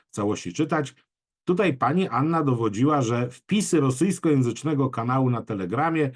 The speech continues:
który publikuje materiały wykradzione z prywatnej skrzynki mailowej Michała Dworczyka, są rozprowadzane, e, w sieci przez osoby współpracujące z rosyjską grupą medialną Patriot Media Group.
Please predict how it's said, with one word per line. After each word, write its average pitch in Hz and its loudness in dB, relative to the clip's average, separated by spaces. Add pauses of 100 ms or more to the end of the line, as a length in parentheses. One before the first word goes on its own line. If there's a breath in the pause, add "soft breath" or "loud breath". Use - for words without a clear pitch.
(340 loud breath)
który 202 2
publikuje 131 4
materiały 123 2
wykradzione 127 2
z - -8
prywatnej 123 -2
skrzynki 127 -2
mailowej 110 -2 (400 loud breath)
Michała 123 0
Dworczyka, 110 0
są 147 0
rozprowadzane, 131 0 (320 soft breath)
e, 98 -4
w - -12
sieci 170 0
przez 170 0
osoby 151 0
współpracujące 139 0
z 123 0
rosyjską 131 0
grupą 135 0
medialną 127 2 (360 loud breath)
Patriot 160 2
Media 131 2
Group. 131 2